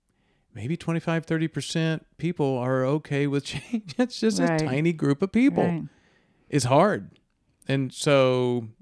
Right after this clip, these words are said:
Speaker 1: I mean, hopefully we get to 'em to the point to where they're not breaking too much, and that becomes their charge for change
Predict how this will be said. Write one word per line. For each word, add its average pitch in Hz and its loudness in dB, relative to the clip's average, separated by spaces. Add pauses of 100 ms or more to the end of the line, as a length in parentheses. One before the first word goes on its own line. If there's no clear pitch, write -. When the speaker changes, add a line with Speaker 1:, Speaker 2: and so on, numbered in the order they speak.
(100)
Speaker 1:
I 131 -2
mean, 127 0 (240)
hopefully 226 6
we 156 8
get 151 4
to 156 4
'em 143 4
to 131 6
the 117 2
point 143 2
to 127 -4
where 123 4
they're 117 -2
not 120 -2
breaking 120 -2
too 226 -2
much, 135 -8
and 120 -4
that 156 0
becomes 120 -4 (520)
their 120 4
charge 110 0
for - -6
change 98 -6